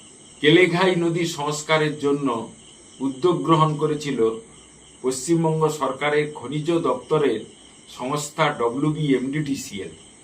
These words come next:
দু হাজার একুশের পর চেষ্টা করে দু হাজার চব্বিশ সালে ওই কেলেঘাই নদীর বাইশ কিলোমিটার অংশের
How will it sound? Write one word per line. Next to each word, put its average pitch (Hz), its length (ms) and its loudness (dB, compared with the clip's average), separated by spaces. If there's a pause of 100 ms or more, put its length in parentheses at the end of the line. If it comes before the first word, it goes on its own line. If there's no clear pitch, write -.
(420)
দু 123 60 -6 (100)
হাজার 156 220 4 (120)
একুশের 180 460 2 (140)
পর 156 180 6 (180)
চেষ্টা 139 320 -4 (100)
করে 110 200 -2 (540)
দু 127 140 -8 (100)
হাজার 156 260 2 (120)
চব্বিশ 139 380 -4 (120)
সালে 120 260 2 (800)
ওই 135 120 2 (140)
কেলেঘাই 165 460 2 (100)
নদীর 160 320 4
বাইশ 143 260 -2 (100)
কিলোমিটার 165 580 0
অংশের 156 320 -4